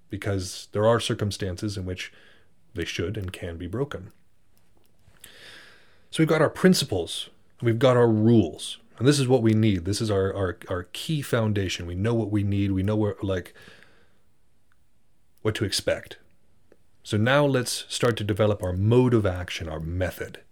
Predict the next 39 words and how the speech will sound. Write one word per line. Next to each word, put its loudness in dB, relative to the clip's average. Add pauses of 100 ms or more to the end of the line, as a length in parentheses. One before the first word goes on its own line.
(320)
And 0
it's 0
going 4
to 0
be -2
calculated -6
on -4
the 0
most -2
probable 2
causes -8
and 0
the -4
average -2
of -8
cases. -10 (640)
It -6
takes 2
experience. -2 (420)
We 0
need 0
to 2
have -2
time -2
in -2
the -4
field. 2
We -2
need -2
to -4
be -2
able 0
to -2
actually -4
observe 2
it, -8
be -4
playing -2
games, -6